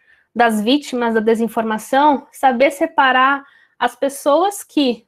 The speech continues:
são vítimas de fato, das pessoas que são produtoras e amplificadoras de conteúdos desinformativos. Eu acho que isso é uma coisa que eu não sei fazer ainda hoje. Eu muitas vezes engajo em discussão com bots, sem saber que é um bot direito,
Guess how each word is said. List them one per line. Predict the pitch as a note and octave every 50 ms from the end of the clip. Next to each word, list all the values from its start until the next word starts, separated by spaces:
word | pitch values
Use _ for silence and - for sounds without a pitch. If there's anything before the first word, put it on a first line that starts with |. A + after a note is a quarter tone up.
| _ _ _
são | - - G4+ G4 D#4+
vítimas | C4 C#4 E4 E4+ - D4+ C#4 C4 G#3+
de | A3
fato, | - - A3 G#3 A3+ C#4 - - - _ _ _ _ _ _ _ _ _ _ _
das | - B3+ C#4 C#4
pessoas | - D4+ C#4+ D4 - D4 C#4+ D4
que | - C#4+
são | C4+ - - C#4+ C#4 C#4+ D4+ C#4 C#4+ _ _ _
produtoras | - C#4 C4 A#3+ C4+ C4 - - C#4 D#4 E4 F4 F4 F4+ C#4 C4+
e | C#4 C#4
amplificadoras | C#4 D4+ E4+ E4 E4 D#4 - - D4+ D4 - D4 C4+ A#3 A#3+ A#3 B3 B3 B3 B3 B3
de | B3+ C4
conteúdos | C4 - C4 C4 C4 C4 C4+ A#3+ A3+ A#3 A3 A#3 B3 A#3+
desinformativos. | A3 A#3 A#3 A#3 A#3+ A3 - A#3+ A#3 A#3 A#3 - - G#3+ G3+ G3 - - _ _ _ _ _ _ _ _ -
Eu | - A3
acho | A#3+ B3+ B3 -
que | - C#4+ C#4 -
isso | C4 C#4 E4+ F4 F4 F4
é | E4+
uma | D#4+ D4+
coisa | - C#4+ C#4 C#4+ D4
que | D4 - - C#4+
eu | C4+ C4 B3+ A#3 - -
não | B3 C4 C#4 F#4
sei | F#4 - - C#4+ C#4
fazer | C#4 - B3 A#3 G#3 G#3 G3+ A#3+ D4+ - _ _ _ _ _ _ _ _ _ _ _ _
ainda | - A#3+ A3+ A3+ A#3 C4 C#4+ D#4 C#4
hoje. | A#3 A3 A3+ B3+ B3 C4+ C#4
Eu | A#3+ A#3 A#3
muitas | A#3+ D#4 F4+ F4+ E4+ D4 B3+
vezes | B3+ C4 C4+ C4 A#3+
engajo | B3+ B3 A#3 A#3 A#3 C4 C4 C4
em | B3+
discussão | A#3+ B3 - - - - B3+ B3
com | B3+ - C4+ B3+
bots, | A3+ A3 A3 A3 C4+ C4+ -
sem | - - A#3+
saber | A#3 A#3+ A#3 A3 A#3 A#3
que | - B3+
é |
um | A#3 A3+
bot | G#3 G#3+ G#3+ A#3 A#3 - B3+
direito, | G#3 A3+ G3+ G3+ G#3 A#3+ C#4+ C#4+ - D#4+